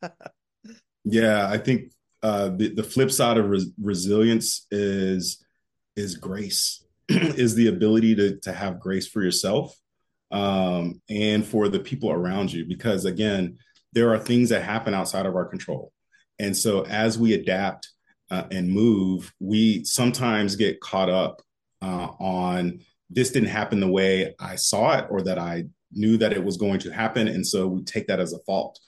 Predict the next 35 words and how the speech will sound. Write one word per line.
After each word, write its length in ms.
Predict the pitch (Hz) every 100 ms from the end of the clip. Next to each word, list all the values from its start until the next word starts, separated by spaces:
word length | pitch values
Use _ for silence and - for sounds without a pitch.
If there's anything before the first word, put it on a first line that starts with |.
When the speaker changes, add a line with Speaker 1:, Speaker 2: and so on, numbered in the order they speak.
| _ _
Speaker 2:
while 220 | - 107 104
still 460 | - 127 135 127
progressing 560 | 113 104 104 107 - 101
towards 300 | - 101 78
the 80 | 87
goal. 320 | 98 90 -
So 200 | - 104
if 80 | 95
we 80 | 113
give 200 | 113 131
ourselves 400 | 131 135 110 87
grace, 560 | 92 113 104 98 - - _ -
we 100 | 113
can 140 | 120
still 240 | 113 135 120
see 280 | - 123 117
that, 280 | 92 78 - -
you 80 | 92
know, 120 | 87
we 140 | 87 78
hit 240 | 73 107
those 180 | 117 113
targets, 680 | - 110 110 113 - - - _ _ -
um, 720 | 95 90 87 85 80 76 71 - _
and 380 | 107 113 117 107
it 240 | - 107
a-, 180 | 101 98 101
allows 480 | 92 92 110 113
us 200 | 107 95 -
to, 380 | 113 95 95 87
again, 280 | - 87 95
it 140 | 95 -
feeds 200 | 101 95
into 240 | 92 95 -
empathy 520 | 110 117 - 78 76